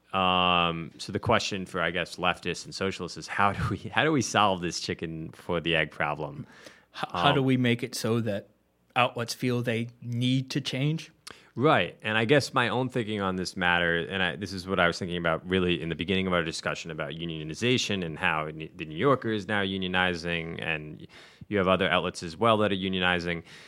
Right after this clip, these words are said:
Speaker 1: But it seems like such an uphill battle. And I think, you know, one possibility here is to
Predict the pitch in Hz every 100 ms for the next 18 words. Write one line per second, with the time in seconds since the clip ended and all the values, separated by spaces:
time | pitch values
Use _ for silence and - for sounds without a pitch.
0 | - _ - 120 - 175 127 110 - -
1 | 151 139 117 92 95 - 80 113 110 110
2 | 82 78 - 98 95 - 123 117 - -
3 | - 85 - 98 87 92 110 160 208 180
4 | 120 - 95 87 82 80 78 82 76 73
5 | - 92 - - 92 85 73